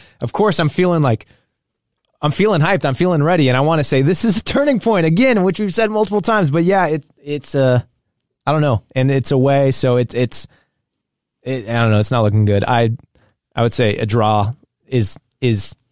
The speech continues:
would be a good outcome as far as, like, an overall,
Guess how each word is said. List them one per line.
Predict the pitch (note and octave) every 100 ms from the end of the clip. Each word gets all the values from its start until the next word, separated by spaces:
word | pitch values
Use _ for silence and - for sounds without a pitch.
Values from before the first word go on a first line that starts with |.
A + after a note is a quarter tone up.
| _ _ _ _ _ _
would | - A#2+
be | A2+
a | G#2+
good | G#2 A#2+
outcome | C3 D3 - D3+ D#3+
as | C#3+
far | - B2
as, | A2+
like, | A2+
an | A#2
overall, | A2 A2+ A2+ A2 G#2